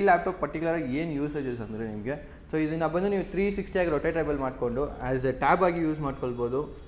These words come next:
ಇಲ್ಲ ನಾವು ಲ್ಯಾಪ್‌ಟಾಪ್ ಥರನೂ ಯೂಸ್ ಮಾಡ್ಕೊಳ್ಬೋದು, ಲ್ಯಾಪ್‌ಟಾಪ್ ಥರನೂ ಯೂಸ್ ಕಾಲ್ ಮಾಡ್ಬೋದು. ಪ್ಲಸ್ ನೀವು ಏನಾದರೂ ಪವರ್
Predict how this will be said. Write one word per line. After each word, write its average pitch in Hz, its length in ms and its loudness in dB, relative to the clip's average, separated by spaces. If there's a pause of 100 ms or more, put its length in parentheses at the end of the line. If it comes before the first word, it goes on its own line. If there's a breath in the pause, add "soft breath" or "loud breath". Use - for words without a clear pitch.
(160 loud breath)
ಇಲ್ಲ 151 220 4
ನಾವು 131 160 2
ಲ್ಯಾಪ್‌ಟಾಪ್ 165 320 2
ಥರನೂ 156 240 -2
ಯೂಸ್ 143 140 -4
ಮಾಡ್ಕೊಳ್ಬೋದು, 131 420 -4
ಲ್ಯಾಪ್‌ಟಾಪ್ 165 340 4
ಥರನೂ 165 240 2
ಯೂಸ್ 135 140 -6
ಕಾಲ್ 120 180 -2
ಮಾಡ್ಬೋದು. 107 280 -6 (440 loud breath)
ಪ್ಲಸ್ 165 200 2 (100)
ನೀವು 165 200 0
ಏನಾದರೂ 185 260 2
ಪವರ್ 170 220 6